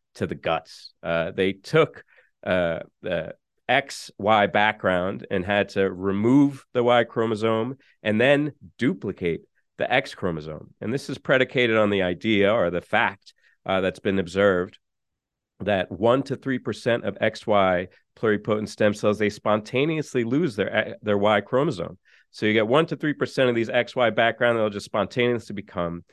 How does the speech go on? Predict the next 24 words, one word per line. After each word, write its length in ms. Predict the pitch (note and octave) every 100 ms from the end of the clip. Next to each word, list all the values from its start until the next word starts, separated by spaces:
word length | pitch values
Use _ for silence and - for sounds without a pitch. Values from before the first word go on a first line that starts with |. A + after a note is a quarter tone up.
| _ _ -
X 300 | A2 A#2 - -
O, 220 | F#2 F#2
or 180 | G#2 F#2
just 260 | G2 -
a 40 | F2+
single 380 | - A2 G#2+ G#2
X 240 | G2 -
chromosome 560 | - F#2+ F2+ E2+ F2 D#2+
background. 580 | E2 D#2+ - D2+ D#2 G#2 _ _ _ _
Uh, 300 | G2 F#2 F#2 -
and 160 | - F#2
so 460 | - G#2+ G2 F#2 F#2 _ _ -
the, 300 | F#2 F#2+ -
the 100 | F#2+
group, 380 | E2 G#2+ A2 A2+
Hayashi's 500 | G2 G#2 G2+ A2+ F#2
group, 280 | A#2 A2 A2+
they 160 | G#2 G2+
just 360 | A2 G#2+ - _ _
cultured 580 | - - C3+ - C3+ C3
E 200 | C3 A2+
S 180 | C#3+ D3+
cells, 500 | F#2 F#2+ C3 - - -
uh, 360 | F#2 F2+ E2+